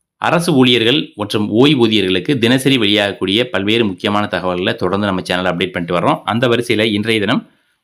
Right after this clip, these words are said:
ஓய்வூதியர்கள் மற்றும் குடும்ப ஓய்வூதியர்களுக்கு இரண்டு மிக முக்கியமான அறிவிப்புகள் இன்றைய தினம் வெளியாயிருக்கு. இது தொடர்பான கூடுதல் விவரங்களை அந்த வீடியோல தெரிஞ்சுக்கலாம்.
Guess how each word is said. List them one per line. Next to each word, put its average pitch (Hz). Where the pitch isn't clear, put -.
ஓய்வூதியர்கள் 143
மற்றும் 113
குடும்ப 113
ஓய்வூதியர்களுக்கு 95
இரண்டு 117
மிக 104
முக்கியமான 101
அறிவிப்புகள் 90
இன்றைய 92
தினம் 92
வெளியாயிருக்கு. 90
இது 135
தொடர்பான 120
கூடுதல் 113
விவரங்களை 92
அந்த 87
வீடியோல 87
தெரிஞ்சுக்கலாம். 87